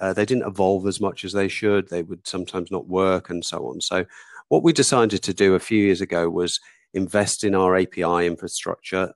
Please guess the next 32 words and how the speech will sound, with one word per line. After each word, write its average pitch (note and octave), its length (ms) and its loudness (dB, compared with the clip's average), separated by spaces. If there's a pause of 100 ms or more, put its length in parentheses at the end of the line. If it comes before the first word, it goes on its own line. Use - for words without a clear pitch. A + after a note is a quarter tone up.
uh, F2 180 -2
significantly F#2+ 1160 -2 (340)
to G2 160 0
allow G2+ 340 4
a F2+ 40 4
world F#2+ 360 4
in F#2 140 0
which F2+ 340 -4 (300)
third G#2+ 240 2
parties, G2+ 400 -2
to - 140 -10
be A2 120 2
honest, G3 240 2
whether G2+ 240 2
they're F2+ 160 2
platforms G#2+ 580 -4
or G2 140 2
other F#2+ 160 0
technology G#2+ 540 -4
suppliers, - 580 -10 (380)
to A#2 140 0
actually - 260 -2
build A#2+ 320 2
integrations A2 720 -2
with G2 120 -8
our F2+ 140 -4
tech - 260 -10
that A2 140 -6
goes A#2 220 0
right C3 500 0
into A2+ 380 0
our, F#2 260 0